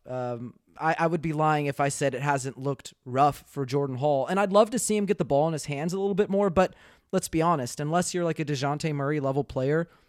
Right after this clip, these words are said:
the Spurs have already pretty much come out with the way that they've played this season and said,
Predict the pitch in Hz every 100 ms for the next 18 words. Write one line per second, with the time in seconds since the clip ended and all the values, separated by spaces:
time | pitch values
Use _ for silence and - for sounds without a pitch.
0 | _ _ - 160 - 202 180 175 160 170
1 | 175 170 180 180 175 170 - - 170 170
2 | 165 156 - - 139 196 - 185 185 180
3 | 180 160 - 170 170 165 147 156 143 143
4 | 139 - 143 127